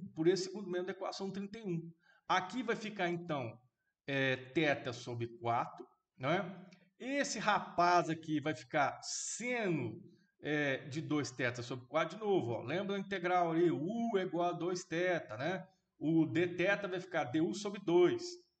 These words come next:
né? Então, apareceu um dois aqui, vezes dois, por isso que apareceu um quatro. Integral de cosseno, seno. E esse cara aqui a gente acabou de integrar aqui em cima, né? Então, mais o resultado dessa integral, que vai ficar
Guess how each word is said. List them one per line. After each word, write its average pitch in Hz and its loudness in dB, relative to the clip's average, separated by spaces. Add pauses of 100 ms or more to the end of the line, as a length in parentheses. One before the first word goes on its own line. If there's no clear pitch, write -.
(480)
né? 175 0
Então, 160 0
apareceu 202 0
um 214 -4
dois 190 10
aqui, 202 -4 (320)
vezes 156 -2
dois, 196 0
por 190 -8
isso 185 -8
que 196 -8
apareceu 202 -6
um - -16
quatro. 139 0
Integral 151 0
de - -8
cosseno, 190 -6
seno. 131 -6 (480)
E 247 0
esse 311 2
cara 208 4
aqui 190 -10
a 226 -10
gente 240 -8
acabou 233 -4
de 196 -8
integrar 240 -4
aqui 240 -12
em 269 -10
cima, 220 -10 (460)
né? 170 -2 (440)
Então, 226 -2
mais 202 0
o 202 -8
resultado 202 0
dessa 185 -4
integral, 185 0
que 160 -12
vai 143 -4
ficar 131 -2